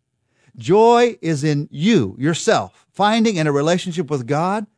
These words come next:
what was lost. It was lost from the beginning of human history, a connection with God, a life in God, the peace of God, the hope of God, the purpose of God in your life. When you find that again,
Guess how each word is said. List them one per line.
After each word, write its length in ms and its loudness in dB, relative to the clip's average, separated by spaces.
what 160 2
was 180 -2
lost. 440 0
It 60 -12
was 160 -8
lost 460 -4
from 140 -4
the 60 0
beginning 380 -4
of 80 -4
human 260 -4
history, 480 -10
a 80 -16
connection 540 -8
with 160 -14
God, 260 -8
a 120 -4
life 420 -4
in 200 -10
God, 300 -10
the 60 -10
peace 420 -10
of 200 -18
God, 300 -14
the 120 -14
hope 280 -4
of 140 -10
God, 220 -4
the 60 -12
purpose 420 -6
of 100 -10
God 200 0
in 100 -6
your 100 -4
life. 420 -4
When 160 0
you 100 0
find 420 -2
that 180 -2
again, 420 -2